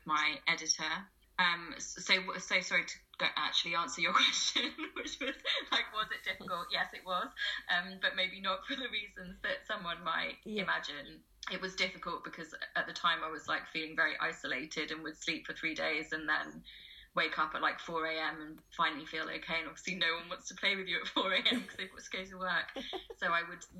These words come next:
Speaker 1: like, do some writing then and just see what came out. And, and then obviously once I got an agent and, um, as I said, started working with the editor, things became much more deliberate and, um, focused. Um, I guess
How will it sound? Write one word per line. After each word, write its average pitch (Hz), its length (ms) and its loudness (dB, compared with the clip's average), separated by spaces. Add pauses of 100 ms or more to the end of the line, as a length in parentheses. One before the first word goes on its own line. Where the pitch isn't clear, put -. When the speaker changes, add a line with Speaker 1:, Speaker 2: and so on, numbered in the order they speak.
(100)
Speaker 1:
like, 160 240 0
do 185 120 -10
some 175 220 -12
writing 165 460 -4
then 160 320 -2
and 156 100 -16
just 165 240 -10
see 156 460 -4 (280)
what - 220 4 (240)
came 170 220 2
out. 127 360 2 (140)
And, 170 160 -2
and 185 160 0
then 185 160 2
obviously 170 380 -4
once 156 220 -6
I 151 60 -2
got - 200 -4
an 151 100 -4
agent 156 560 -2
and, - 360 -6
um, - 500 -4 (140)
as 175 160 0
I 175 40 -4
said, 156 200 -2
started - 280 2
working 160 240 -2
with 160 80 -2
the 160 60 4
editor, 156 300 -2
things 156 260 -2
became 160 300 0
much 156 200 -2
more 151 140 -6
deliberate 147 640 0
and, - 340 -6 (160)
um, - 300 -8 (160)
focused. - 800 -2
Um, 160 480 -4 (260)
I 196 100 8
guess 208 400 2